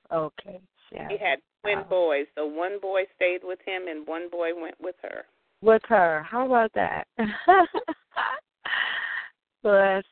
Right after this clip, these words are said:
Speaker 1: God. Bless God. So we thank God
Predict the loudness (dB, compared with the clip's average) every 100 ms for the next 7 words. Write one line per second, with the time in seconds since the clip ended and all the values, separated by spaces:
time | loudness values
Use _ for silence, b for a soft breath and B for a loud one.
0 | _ 0 2 0 -2 -6 -10 -12 -6 -6
1 | -6 _ -10 -8 -8 -10 -20 _ _ _
2 | _ _ -14 -12 -12 -14 -10 -10 -10 -14
3 | -12 -10